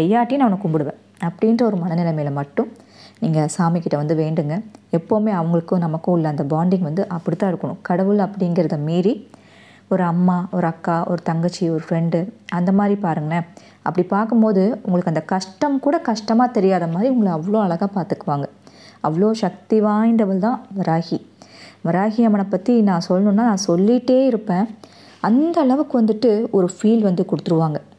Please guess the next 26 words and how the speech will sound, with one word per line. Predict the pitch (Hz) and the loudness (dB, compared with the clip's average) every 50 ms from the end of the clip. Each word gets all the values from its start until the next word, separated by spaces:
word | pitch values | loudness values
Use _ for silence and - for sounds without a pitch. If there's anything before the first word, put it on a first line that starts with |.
| _ - - - - | _ -18 -10 -4 0
நான் | 185 175 | 0 2
அதை | 165 160 - | 0 0 -2
பத்தி | 196 - | -4 -4
தான் | - 202 196 | -2 0 0
இன்னைக்கு | 185 170 160 - - 175 | 0 0 0 0 0 0
பேச | 185 - 190 | 0 0 -2
போறேன். | - - 156 156 160 190 - - - | -2 -2 -2 -2 -2 -6 -8 -6 -2
இன்னைக்கு | - 185 185 180 190 165 | 0 0 2 2 2 2
ஐயாவை | 165 175 196 190 | 2 2 2 2
பத்தி | 185 190 175 - 185 | 0 -2 -2 -2 -2
நான் | 170 160 | -2 -2
சொல்ல | - 160 156 156 | 0 0 0 0
போறேன். | 156 - 170 156 160 165 - - - - - - - - - | 0 0 0 0 0 -2 -4 -10 -18 -20 -20 -20 -20 -20 -20
ஃபுல்லா | - - - 196 208 220 | -8 -4 -2 0 0 0
கேளுங்க | 208 214 202 180 170 165 165 156 | 0 0 0 0 0 0 0 0
வீடியோ. | 165 165 165 160 151 160 180 - - - - - - - - | 0 0 2 2 2 2 0 -2 -6 -14 -20 -20 -20 -10 -4
நம்ம | - 175 165 160 165 | -2 0 0 0 0
சகோதரி | - 180 175 190 196 196 | 0 0 0 0 0 0
சப்ஸ்கிரைபர் | 190 196 170 - - - - 196 190 185 180 170 | -2 -2 -4 -6 -2 0 2 2 4 4 2 0
ஒருத்தங்க | 160 - - 170 165 196 | 0 -2 -2 -2 0 0
இந்த | 240 233 - 175 175 | 0 0 0 0 0
மிராக்கிள் | 165 165 165 175 185 - 185 | 0 0 0 0 0 0 0
இன்னைக்கு | 175 165 160 - - | 0 0 -2 -2 -4
நமக்கு | 156 151 147 - - - | -4 -4 -6 -6 -4 -4
ஷேர் | 151 160 - - | -4 -2 -4 -4
பண்ணியிருக்காங்க. | 165 151 143 143 - 156 147 147 160 208 | -6 -4 -6 -6 -6 -4 -2 0 0 0